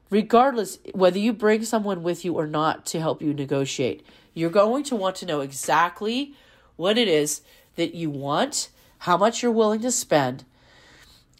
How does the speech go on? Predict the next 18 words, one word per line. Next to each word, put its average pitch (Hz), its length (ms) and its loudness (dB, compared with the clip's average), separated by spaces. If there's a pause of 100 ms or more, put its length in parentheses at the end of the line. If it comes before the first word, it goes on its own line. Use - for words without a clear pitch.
and 190 120 4
what 233 240 4
you're 226 120 6
okay 214 320 2
with. 147 200 2
And 185 140 0
you 180 100 -4
need 190 220 0
to 240 80 -2
be 240 140 4
willing 202 360 4
to 175 120 -6
walk 147 340 2
away. 135 500 -4
So 196 200 4
here's 277 240 4
the 320 100 0
thing. - 280 0